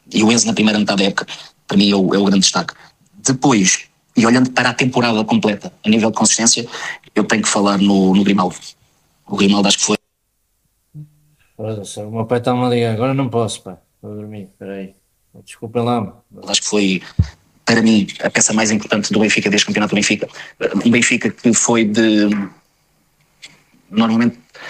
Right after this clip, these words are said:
Speaker 1: foi o, o seu coletivo que acabou por, por prevalecer, mas, eh, eu acho que o Grimaldo faz uma época muito, muito, muito, muito boa.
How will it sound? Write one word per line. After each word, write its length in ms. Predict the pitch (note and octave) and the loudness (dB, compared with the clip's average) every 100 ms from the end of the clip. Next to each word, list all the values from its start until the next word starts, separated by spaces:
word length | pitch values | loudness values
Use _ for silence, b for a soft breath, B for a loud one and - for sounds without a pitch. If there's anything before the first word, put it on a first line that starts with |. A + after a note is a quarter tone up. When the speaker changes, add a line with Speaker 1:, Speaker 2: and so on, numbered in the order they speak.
| B | B
Speaker 1:
foi 220 | - B2 A#2+ | -2 0 2
o, 200 | A2+ A#2 | 0 2
o 60 | |
seu 120 | C3+ C3+ | 0 0
coletivo 300 | B2 C#3+ - | -2 -2 -2
que 60 | |
acabou 180 | B2+ B2+ | 0 -2
por, 100 | A#2+ | -2
por 220 | - B2 | -4 -2
prevalecer, 480 | A2+ A2+ A2+ - A#2 B B B B B _ - | 0 0 2 2 -2 B B B B B _ -4
mas, 520 | B2+ B2+ B2+ B2 - | -2 0 0 0 2
eh, 360 | B2 B2 A2 - | 0 0 0 -2
eu 120 | F#2 B2 | 0 0
acho 100 | A#2+ | 0
que 60 | |
o 20 | |
Grimaldo 260 | A2+ A2+ A2 | -2 0 0
faz 220 | - A2 | 0 0
uma 120 | G#2+ | 0
época 360 | A2+ A2 A2+ G#2+ | -2 -2 -4 -2
muito, 480 | A2 A#2+ B2+ B2 A#2 | 2 2 4 4 4
muito, 260 | A2 G#2+ G#2+ | 2 4 4
muito, 240 | G#2+ G2 | 2 4
muito 200 | G2+ G2+ | 2 2
boa. 200 | F#2 F2+ | 2 -2